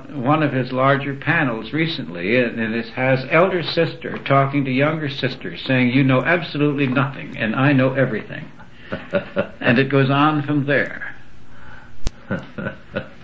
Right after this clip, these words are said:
Speaker 1: Now, this is a complete switch.
Speaker 2: Yes.
Speaker 1: In something like,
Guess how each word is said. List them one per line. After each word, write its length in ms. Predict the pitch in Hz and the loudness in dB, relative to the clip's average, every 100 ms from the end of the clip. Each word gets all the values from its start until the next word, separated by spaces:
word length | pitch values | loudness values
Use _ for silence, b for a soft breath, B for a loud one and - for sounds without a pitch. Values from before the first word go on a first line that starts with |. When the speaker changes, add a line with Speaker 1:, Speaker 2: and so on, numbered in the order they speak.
| - - - - 98 - - - - - - - - - - - - - - - - - - B B B B B B B B | -16 -14 -8 -2 -2 -4 -16 -18 -18 -18 -18 -18 -18 -18 -16 -16 -14 -4 -2 -2 -8 -18 -16 B B B B B B B B
Speaker 1:
Now, 320 | 123 139 135 135 | 4 6 6 4
this 240 | 202 208 | 2 0
is 160 | 214 160 | -2 -2
a 60 | |
complete 640 | 156 156 139 - 277 254 - | -2 -2 -2 -2 -2 -2 -6
switch. 680 | - - 269 - - - | -12 -8 -6 -6 -6 -4
Speaker 2:
Yes. 520 | - 85 80 78 - - - - - - - - - - - B B B B B B B B - | 2 2 2 -4 -10 -16 -18 -18 -18 -18 -18 -20 -18 -20 -20 B B B B B B B B 2
Speaker 1:
In 560 | 170 175 165 151 135 - | 6 6 6 2 0 -8
something 520 | - 226 233 214 220 | -2 4 4 4 2
like, 460 | 180 156 147 - | 4 4 2 -2